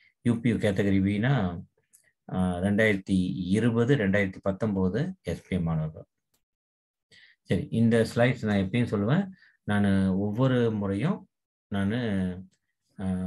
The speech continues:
பேசும்போது, ஒவ்வொரு முறையும் நான் பேசும்போது இந்த ஸ்லைட்ஸை தொட்டு காமிச்சு, இதோட விளக்கத்தை அடிப்படையில் தான் நானு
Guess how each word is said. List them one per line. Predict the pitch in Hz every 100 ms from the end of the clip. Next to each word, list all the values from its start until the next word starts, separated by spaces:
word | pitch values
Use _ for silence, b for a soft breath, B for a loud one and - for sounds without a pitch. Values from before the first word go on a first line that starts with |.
| 92
பேசும்போது, | 113 113 110 98 101 139 196 -
ஒவ்வொரு | 101 98 110
முறையும் | 107 110 104
நான் | 95
பேசும்போது | 101 104 113 113
இந்த | 95 92
ஸ்லைட்ஸை | 101 101 95 95
தொட்டு | 98 92
காமிச்சு, | 92 92 95 - 156 185 B B _ -
இதோட | 101 98
விளக்கத்தை | 98 101 - 92 98
அடிப்படையில் | 95 98 95 95 90
தான் | 123
நானு | 120 92 90 87 90